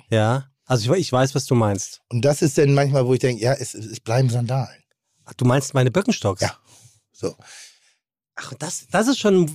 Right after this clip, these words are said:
Speaker 1: ein fehlgeleitetes Modekonzept.
Speaker 2: Ja,
Speaker 1: Du meinst
Speaker 2: ja.
Speaker 1: den Schuh an
Speaker 2: Ja, ja.
Speaker 1: sich?
Speaker 2: Ja, und dann dazu die, ein bisschen die Hose ist zu groß. <clears throat> Oder, oder fährst du Skateboard?
Speaker 1: Nee, aber die, die
Speaker 2: Gut, dann
Speaker 1: ist
Speaker 2: lass das bitte.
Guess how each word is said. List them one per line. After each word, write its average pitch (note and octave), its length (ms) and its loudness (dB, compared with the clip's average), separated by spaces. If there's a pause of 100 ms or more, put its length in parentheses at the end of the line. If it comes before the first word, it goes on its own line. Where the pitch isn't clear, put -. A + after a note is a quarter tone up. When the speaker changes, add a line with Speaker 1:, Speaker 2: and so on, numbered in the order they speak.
Speaker 1:
ein C#3+ 80 0
fehlgeleitetes G3 720 0
Modekonzept. D3+ 560 0
Speaker 2:
Ja, B2+ 60 4
Speaker 1:
Du D3+ 60 4
meinst F3 180 0
Speaker 2:
ja. E3 60 2
Speaker 1:
den D3+ 40 0
Schuh F3 440 -2
an C#3 180 -6
Speaker 2:
Ja, C#3 60 0
ja. C3 40 -2
Speaker 1:
sich? F#3+ 280 -4 (100)
Speaker 2:
Ja, B2 240 0
und B2 80 2
dann D#3 160 2
dazu D#3 260 0
die, C#3 140 2
ein B2 80 -2
bisschen C#3 240 0
die B2+ 100 2
Hose B2+ 240 4
ist - 140 -8
zu G2+ 80 -12
groß. F#2+ 320 -6 (340)
<clears throat> E3 340 -2
Oder, B2+ 240 2 (280)
oder C3 160 4
fährst A#2 220 2
du A2 60 -6
Skateboard? F#2 440 -4 (420)
Speaker 1:
Nee, F3 280 2
aber D3+ 260 -4
die, C#3 220 -4
die C3+ 120 -10
Speaker 2:
Gut, C3 160 2
dann A#2 80 2
Speaker 1:
ist A2 60 2
Speaker 2:
lass G#2 160 0
das - 120 -8
bitte. - 220 -12